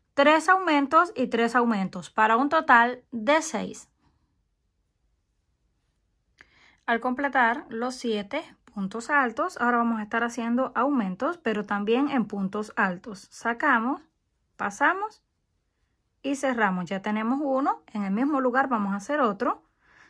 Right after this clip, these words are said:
Sacamos una vez y cerramos. Esto vamos a estar haciendo en cada uno de los puntos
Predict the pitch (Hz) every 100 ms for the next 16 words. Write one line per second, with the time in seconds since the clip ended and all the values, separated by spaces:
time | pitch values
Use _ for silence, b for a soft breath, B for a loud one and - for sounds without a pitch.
0 | _ - 208 196 190 202 220 269 330 370
1 | 381 _ _ _ _ _ _ _ _ _
2 | _ _ _ _ _ _ _ _ 330 339
3 | 339 247 185 175 - B B B 370 381
4 | 330 359 320 240 302 294 254 - 226 190
5 | 247 277 226 240 262 220 208 196 233 311
6 | - 254 254